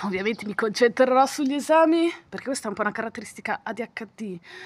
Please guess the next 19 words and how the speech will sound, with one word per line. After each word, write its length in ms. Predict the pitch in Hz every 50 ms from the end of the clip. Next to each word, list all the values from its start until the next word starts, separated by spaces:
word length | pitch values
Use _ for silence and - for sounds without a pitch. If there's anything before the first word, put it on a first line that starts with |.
| - - - _
che 120 | - 220
io 100 | 233 240
adesso 340 | 226 - 226 - - - 180
vorrei 300 | 175 190 190 196 185 170
tipo 220 | - - - 202
fare 220 | 180 - 196 190 185
questa 260 | - 185 - - 196
cosa 420 | - 214 180 202 180 180 175 180 175 151
grande, 500 | - 202 185 175 170 170 175 165 175 170
no? 320 | 170 175 185 196 220 214 - - _ _ _ _ _ _
Ma 100 | - 180
io 100 | 196 202
in 40 |
realtà 240 | 190 175 165 - 196
dovrei 220 | 175 175 180 196 180
dare 180 | 190 202 208
l'esame 340 | 208 196 185 - 208 208 202
di 120 | 175 214
maturità. 600 | 254 220 - - - 294 285 - 247 - - -